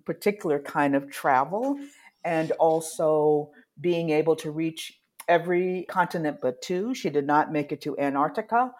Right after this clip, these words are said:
or to South America, ironically, though it is still close. And so she was an intrepid solo traveler. You know, she wasn't just going to London and Paris, but she was in Cambodia and all over East,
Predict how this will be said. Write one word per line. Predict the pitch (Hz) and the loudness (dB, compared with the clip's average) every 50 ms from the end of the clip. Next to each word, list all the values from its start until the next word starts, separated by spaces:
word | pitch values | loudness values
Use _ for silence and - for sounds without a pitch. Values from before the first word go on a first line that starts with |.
| - - _ _ _ | -20 -20 _ _ _
or | - 165 156 147 151 | 0 2 2 2 2
to | 151 - - 165 147 | 0 -4 -8 -6 -6
South | 139 - - 175 151 147 - - | -6 -4 0 0 0 2 0 -2
America, | 135 147 160 185 233 220 196 170 - - 135 - 131 147 165 - | -4 0 2 4 4 4 4 2 2 2 0 0 0 0 -2 0
ironically, | 143 147 139 147 143 135 139 139 139 - 120 127 | 0 2 4 4 4 4 4 2 0 -2 -2 -2
though | 139 143 143 135 135 135 | 0 2 2 2 4 2
it | 139 135 | 2 2
is | 139 139 139 | 0 -4 -4
still | - - 139 | -4 -6 -6
close. | 135 - - - 226 220 180 143 135 131 143 - - - _ _ - - - - - - | -6 -6 -6 -2 2 4 6 6 4 4 2 -4 -10 -14 _ _ -20 -20 -20 -12 -4 0
And | 196 190 190 185 180 180 175 170 170 | 2 4 6 6 6 4 4 0 -4
so | 170 - - - 185 180 175 180 180 175 175 170 175 175 - _ - | -8 -10 -8 -2 0 2 6 6 6 6 6 4 0 -4 -14 _ -16
she | - - - - 214 208 | -14 -12 -8 -6 -6 -6
was | 190 175 190 190 185 180 - | -2 2 4 2 2 2 0
an | - 170 165 165 | -4 -2 0 0
intrepid | 170 165 165 - - - 202 196 196 - 233 220 214 - _ | -2 -2 -4 -8 -8 -4 -4 -4 -2 -2 -4 -6 -6 -8 _
solo | - - - 196 180 170 170 165 160 160 | -18 -4 0 2 4 4 6 6 4 4
traveler. | 160 160 - - 165 151 147 151 151 151 147 147 143 139 139 143 143 - _ _ _ _ - | 2 -2 -4 0 4 4 4 4 2 0 2 2 2 2 0 -2 -8 -16 _ _ _ _ -12
You | 170 | -10
know, | 135 123 | -10 -10
she | 135 - 185 | -10 -4 2
wasn't | 165 180 180 214 190 175 | 2 4 4 2 0 -4
just | 196 175 - | -4 -6 -4
going | - 185 170 175 170 | -2 0 0 0 0
to | 170 | -2
London | 156 156 160 156 160 160 165 156 151 | 0 2 2 2 4 4 2 0 0
and | 139 139 135 - | -2 -8 -10 -12
Paris, | - - - 190 190 160 147 147 - | -14 -6 -4 -2 -2 -2 -4 -8 -10
but | - 139 - | -14 -18 -16
she | - 160 | -14 -12
was | 151 139 151 | -12 -8 -8
in | 147 139 135 | -8 -8 -8
Cambodia | - - 143 131 139 131 165 185 202 190 190 165 147 135 | -8 -8 -6 -6 -2 2 4 4 4 4 4 2 0 0
and | 131 - | 0 2
all | 120 147 156 156 | 2 4 4 4
over | 151 143 139 147 | 2 2 0 -6
East, | 123 - 185 185 185 180 - - - | -8 -6 -6 -6 -6 -6 -8 -12 -14